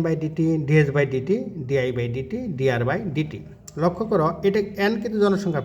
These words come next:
ফিক্সড, ফিক্সড অর্থাৎ ধ্রুবক, ধ্রুবককে ডেরিভেটিভ করলে জিরো হয়। তার মানে ডিএস by ডিটি, ডিআই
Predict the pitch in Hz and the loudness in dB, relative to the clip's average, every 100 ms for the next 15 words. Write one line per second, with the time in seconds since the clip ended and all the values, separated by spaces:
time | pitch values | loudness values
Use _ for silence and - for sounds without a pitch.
0 | - 180 - - - 208 202 - 147 147 | 0 0 0 -10 -2 -2 -2 -8 -8 -6
1 | 131 120 127 127 - 131 143 170 175 170 | -4 0 2 0 -2 -4 0 0 0 2
2 | 170 160 175 208 175 131 117 104 - - | 2 0 -2 -2 -2 -2 -2 -4 -12 -18
3 | - - - - 151 156 143 160 170 165 | -20 -20 -18 -6 -2 0 2 4 4 4
4 | 175 160 170 214 247 - - - - 127 | 2 2 0 0 -2 -8 -16 -18 -14 -4
5 | 135 123 | -2 0